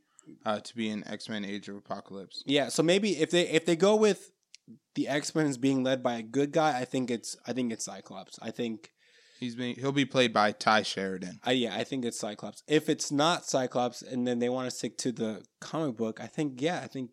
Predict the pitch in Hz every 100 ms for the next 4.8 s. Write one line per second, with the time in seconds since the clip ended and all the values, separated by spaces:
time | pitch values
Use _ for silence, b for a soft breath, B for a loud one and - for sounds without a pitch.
0 | - 117 127 131 123 131 170 - 117 -
1 | 113 113 113 123 110 117 107 107 - 113
2 | 113 110 107 107 - b b b b 117
3 | 117 156 - - 131 135 143 135 113 107
4 | 107 104 - 107 110 110 107 110